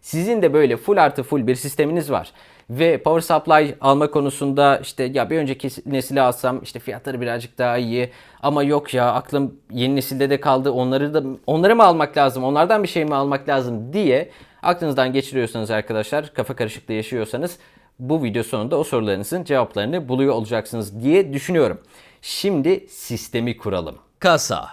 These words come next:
M S I Mac Prospect yedi yüz R.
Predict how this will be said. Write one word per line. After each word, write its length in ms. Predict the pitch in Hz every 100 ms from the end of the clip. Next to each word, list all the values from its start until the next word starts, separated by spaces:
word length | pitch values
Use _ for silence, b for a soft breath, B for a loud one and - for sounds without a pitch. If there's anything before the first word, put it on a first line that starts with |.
| -
M 220 | 127 131
S 260 | 131 147 123
I 40 | 113
Mac 380 | 123 151 160 -
Prospect 600 | - 175 165 160 160 -
yedi 220 | 123 127 123
yüz 180 | 117
R. 160 | 104